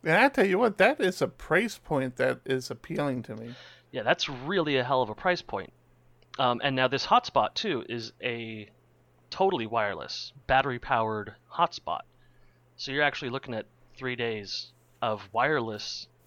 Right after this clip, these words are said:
Speaker 2: truly wireless internet off a single charge on this thing.
Speaker 1: I, I thought it was funny that they mentioned that this is actually tax deductible. <laughs>
Speaker 2: Mm-hmm.
Speaker 1: Because, like you said, they're a charity, so you're,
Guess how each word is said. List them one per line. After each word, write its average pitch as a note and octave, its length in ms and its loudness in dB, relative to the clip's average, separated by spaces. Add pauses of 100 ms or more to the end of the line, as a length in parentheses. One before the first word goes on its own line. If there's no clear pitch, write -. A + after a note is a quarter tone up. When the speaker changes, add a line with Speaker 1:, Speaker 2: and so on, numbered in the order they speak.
(220)
Speaker 2:
truly D#3 380 0
wireless G#2 800 -4
internet G#2+ 400 -4 (300)
off A#2+ 200 2
a A#2 40 -10
single A2 260 -6
charge A2+ 400 -4 (220)
on G2 160 -12
this - 160 -14
thing. - 160 -16 (100)
Speaker 1:
I, F3 220 6
I - 20 8
thought A3+ 180 10
it F#3+ 60 12
was D3+ 180 6
funny F#3+ 300 6
that C#3+ 200 0
they C#3+ 100 2
mentioned C#3+ 680 2
that C3 300 6 (120)
this D3+ 320 2
is C#3 120 -2
actually D3 680 0 (240)
tax D#3+ 400 2
deductible. C3+ 680 0 (140)
<laughs> - 80 -14 (460)
Speaker 2:
Mm-hmm. D3 300 -12 (480)
Speaker 1:
Because, D3 400 6
like C#3 180 2
you D3 80 -6
said, D3 320 6
they're B2+ 220 6
a B2+ 40 2
charity, F3 520 -2
so C#3+ 180 0
you're, C3 380 2